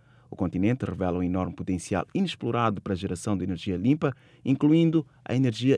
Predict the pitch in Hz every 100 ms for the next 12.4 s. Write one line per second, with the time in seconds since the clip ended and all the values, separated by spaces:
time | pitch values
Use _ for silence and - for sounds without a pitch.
0 | - 185 180 131 120 117 143 160 101 87
1 | 87 90 - 104 - 101 92 95 113 170
2 | 131 - _ _ - 95 101 98 104 95
3 | 92 95 98 92 - - - 95 113 147
4 | 104 - - - - - 95 107 101 95
5 | 92 _ - - - 156 101 - _ _
6 | _ - 98 90 90 98 127 143 - -
7 | _ - - 95 90 101 95 92 101 87
8 | 87 98 85 - 143 156 98 - - 113
9 | 98 98 87 - - 98 98 98 95 85
10 | 98 90 - 98 113 139 147 - 101 101
11 | 107 110 110 117 - 95 95 90 147 151
12 | 92 - 80